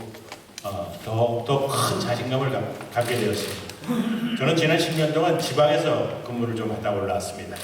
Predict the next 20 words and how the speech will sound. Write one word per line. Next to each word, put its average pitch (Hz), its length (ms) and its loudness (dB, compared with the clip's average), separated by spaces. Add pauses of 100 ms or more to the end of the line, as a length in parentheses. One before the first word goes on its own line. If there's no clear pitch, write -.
(520)
김해 123 520 4
문화예술단 120 560 2
초대 120 240 -4
사장을 110 440 -2
맡아서 107 420 -2 (540)
영상미디어센터와 123 1120 -2 (200)
어린이 123 300 -4
영상미디어센터를 117 1000 -4
만들어서 110 520 -4 (540)
한 139 180 -8
주에 143 200 -2
한 139 180 0
번씩 127 300 -4
영화 120 180 4
상영을 113 420 -4
하고, - 240 -6 (460)
야외에 135 520 6
있는 147 180 2
애드룸 127 420 0
마당에서 113 540 2